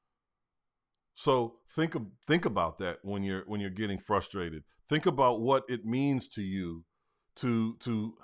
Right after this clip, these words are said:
find the success in this business that you desire.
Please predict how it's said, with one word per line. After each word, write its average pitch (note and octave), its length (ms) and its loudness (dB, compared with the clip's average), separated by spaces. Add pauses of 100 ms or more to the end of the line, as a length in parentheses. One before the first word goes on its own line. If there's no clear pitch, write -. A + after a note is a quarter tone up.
find C#3+ 320 4
the B2 60 0
success - 680 0 (300)
in A2+ 180 4
this A#2+ 160 2
business G#2 440 0
that G#2 220 -4
you G#2 180 -2
desire. F2 580 -4